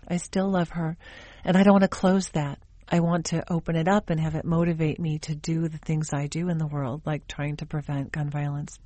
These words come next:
um, happening to other people. But what I did get from the verdict of guilty was accountability, and what I got from the sentence that I initially supported and thought was just great,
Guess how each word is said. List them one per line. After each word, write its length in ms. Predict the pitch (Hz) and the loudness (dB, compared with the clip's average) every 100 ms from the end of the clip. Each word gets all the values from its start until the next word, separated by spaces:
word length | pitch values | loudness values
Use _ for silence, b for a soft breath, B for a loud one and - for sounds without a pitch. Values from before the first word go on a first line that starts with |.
| - - - - | -20 -20 -16 -6
um, 280 | 147 156 - - - - b b b b - | -4 -4 -10 -18 -20 -20 b b b b -6
happening 340 | 185 202 160 | -4 -2 -2
to 120 | - | 0
other 180 | 160 170 | 0 -2
people. 420 | - 165 156 160 B B B B B B - | -2 -6 -6 -8 B B B B B B 8
But 160 | 233 | 8
what 100 | 220 | 10
I 120 | 240 220 | 8 8
did 240 | 254 262 | 6 6
get 260 | 262 247 - | 6 4 4
from 560 | 208 185 180 175 170 - - | 4 6 4 2 -2 -8 0
the 240 | 185 175 | 4 4
verdict 580 | 151 175 165 156 156 - - | 4 4 4 2 -2 -6 -4
of 160 | 165 | -4
guilty 580 | 160 160 - 175 156 - - b b b b | 0 -2 -2 -6 -8 -10 -14 b b b b
was 180 | - 175 | 2 2
accountability, 1000 | 175 - 165 156 160 160 175 185 220 233 - - - | 2 0 0 0 2 2 2 2 0 -4 -12 -14 0
and 100 | 170 | 2
what 120 | 165 | 4
I 100 | 165 | 2
got 240 | 170 180 | 2 -2
from 160 | - 170 | -2 -2
the 100 | 147 | -2
sentence 920 | - 202 262 - 175 151 - - - - - | -2 2 2 2 -4 -4 -10 -14 -18 -14 0
that 140 | 160 | 2
I 120 | 151 | 4
initially 640 | 147 - 147 151 - 151 151 | 2 0 -2 -2 -4 -6 -6
supported 580 | - 156 156 147 151 | -6 -6 -2 -2 0
and 120 | 147 143 | -2 -2
thought 220 | 143 - | -2 -2
was 160 | 151 | -6
just 240 | - 143 - | -4 -6 -2
great, 480 | 151 190 147 - | 0 2 0 -4